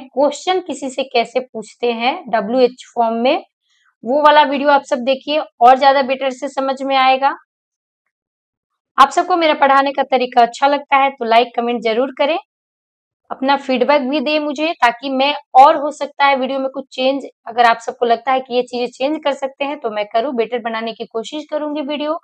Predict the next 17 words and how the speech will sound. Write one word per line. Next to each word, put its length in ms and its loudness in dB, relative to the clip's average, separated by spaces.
और 160 4
easy 480 -4
वे 180 0
में 160 0
आप 220 6
लोगों 180 4
को 220 -4
बताने 400 0
की 100 -8
कोशिश 380 -6
करूंगी, 360 -2
ताकि 440 -4
easy 220 -6
तरीके 380 -4
से 160 -10
सब 440 -2
लोग, 240 -2